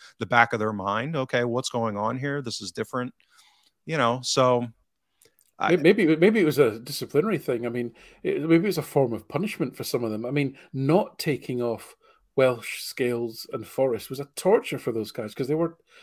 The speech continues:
Speaker 2: they were beyond abysmal, and, and to not take them off <laughs> was, was cruel. Actually, it was, it was, it was, you know, some kind of human torture making them run around for ninety minutes,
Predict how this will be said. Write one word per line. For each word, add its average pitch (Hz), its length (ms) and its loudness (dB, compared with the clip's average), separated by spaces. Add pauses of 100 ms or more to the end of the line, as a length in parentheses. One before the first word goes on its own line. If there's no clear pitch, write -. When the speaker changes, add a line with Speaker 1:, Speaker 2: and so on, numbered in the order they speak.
(100)
Speaker 2:
they 185 80 4
were 165 80 2
beyond 170 640 0
abysmal, 143 560 4
and, 151 160 2
and 151 140 -2
to 139 140 -2
not 170 300 6
take 170 240 0
them 151 140 2
off - 500 6
<laughs> 185 260 -2
was, 151 180 8
was 165 180 4
cruel. - 680 4
Actually, 151 380 4
it 135 60 0
was, 143 180 -4
it 180 60 -4
was, 156 300 -10
it 180 60 -4
was, 139 240 -6 (380)
you 180 100 4
know, 123 60 4
some - 180 -8
kind - 160 -2
of - 80 -4
human 143 320 0
torture 190 400 0
making 143 260 -2
them 120 140 -2
run 123 140 0
around 113 240 2
for 123 80 -8
ninety 123 260 -6
minutes, 117 360 -6